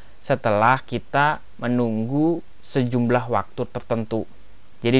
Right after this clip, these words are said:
di bagian ini saya akan menjelaskan satu persatu kedua objek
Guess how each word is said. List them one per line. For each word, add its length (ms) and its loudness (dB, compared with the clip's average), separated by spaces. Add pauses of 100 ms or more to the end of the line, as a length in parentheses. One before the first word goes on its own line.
di 80 6
bagian 400 6
ini 640 0
saya 320 2
akan 400 2
menjelaskan 560 2
satu 320 -4
persatu 560 0 (320)
kedua 720 4
objek 400 2